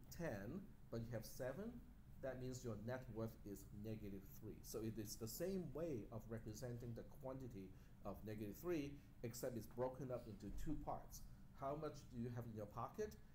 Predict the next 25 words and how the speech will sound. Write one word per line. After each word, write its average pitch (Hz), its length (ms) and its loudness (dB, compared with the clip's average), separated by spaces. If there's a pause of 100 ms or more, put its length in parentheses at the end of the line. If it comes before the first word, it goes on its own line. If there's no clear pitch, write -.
(140)
and 113 100 2 (100)
how 139 100 2
much 135 260 0
do 123 60 2
you 107 180 4 (100)
owe 127 360 6 (320)
to 120 80 2
the 104 100 0 (100)
digit 113 300 2 (180)
that 98 140 -2
is 101 160 0 (160)
immediately 117 500 2 (120)
to 113 60 0 (140)
your 117 360 4 (360)
left-hand 101 460 -2
side? 95 120 -8 (1800)
So 120 80 2
are 117 80 8
we 127 160 6
okay 190 400 6
with 180 140 4
those 180 200 6 (100)
concepts? - 520 0 (180)
Single 151 360 4
digit 151 340 4